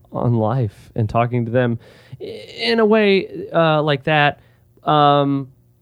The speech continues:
this time, uh, I have the, my guest, uh, is Learn, who is an on-air personality at K C ninety-five in Saint Louis, Missouri. Listen to her on the morning rock show with John Hewlett and afterward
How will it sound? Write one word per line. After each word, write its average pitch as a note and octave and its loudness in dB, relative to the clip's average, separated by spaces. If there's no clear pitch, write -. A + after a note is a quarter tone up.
this G#3 -2
time, G3+ 0
uh, C3 4
I - -4
have C3 -2
the, C3 0
my A#2+ -2
guest, A2+ -4
uh, G#2+ 0
is A2+ -2
Learn, C3+ 0
who A#3+ 0
is G3+ 0
an A#3+ 2
on-air C4+ 2
personality G#3 0
at F3+ -8
K G3+ -2
C F#3 -6
ninety-five F3 0
in D#3+ -4
Saint D#3+ -4
Louis, D#3+ 0
Missouri. C#3+ 0
Listen C#3 -4
to D3+ -4
her C#3+ 2
on C3+ 0
the C3 -4
morning C3 0
rock B2+ 0
show B2+ 0
with A#2 0
John B2+ 0
Hewlett B2 0
and A#2 -4
afterward A#2 0